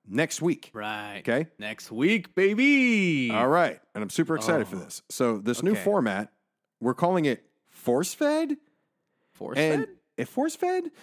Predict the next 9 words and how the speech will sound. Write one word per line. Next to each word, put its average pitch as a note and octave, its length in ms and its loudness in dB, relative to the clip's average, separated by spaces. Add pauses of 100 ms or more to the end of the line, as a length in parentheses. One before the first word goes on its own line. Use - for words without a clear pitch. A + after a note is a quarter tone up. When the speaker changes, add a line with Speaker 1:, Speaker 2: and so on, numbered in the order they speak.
(160)
Speaker 1:
and F3 140 0
the F3 60 2
way A#3 260 2
this A3+ 240 -2
format's A3 480 0
going G3 240 0
to F#3 80 2
work F3+ 340 0 (480)
is D3 500 0